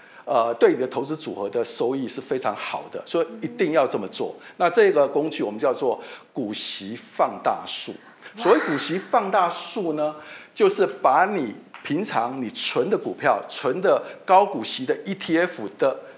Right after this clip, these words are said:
Speaker 1: 每一年给你的这些利息，
Speaker 2: 嗯。
Speaker 1: 这些息呢，这些股-，现金股利，把它拿出来做什么？不要花掉，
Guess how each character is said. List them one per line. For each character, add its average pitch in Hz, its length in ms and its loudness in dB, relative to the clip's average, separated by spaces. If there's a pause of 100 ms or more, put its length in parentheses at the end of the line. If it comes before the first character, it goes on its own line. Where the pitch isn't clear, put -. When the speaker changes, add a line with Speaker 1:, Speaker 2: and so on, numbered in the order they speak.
(160)
Speaker 1:
每 135 220 0
一 220 40 2
年 185 400 -2
给 147 200 0
你 190 220 -4
的 120 160 -2
这 147 220 -2
些 147 280 0
利 156 280 -2
息， 95 360 0 (220)
Speaker 2:
嗯。 220 140 -12
Speaker 1:
这 175 220 4
些 160 360 0 (600)
息 117 420 -2
呢， 147 240 0
这 180 100 2
些 175 140 2
股-， 165 220 -6
现 160 200 2
金 151 160 -2
股 92 220 -10
利， 110 180 -6 (300)
把 101 260 2
它 139 300 0 (200)
拿 101 260 -2
出 - 340 -4
来 113 220 0
做 160 320 6
什 135 120 0
么？ 104 240 0 (220)
不 117 60 -4
要 135 120 6
花 110 260 2
掉， 110 220 -4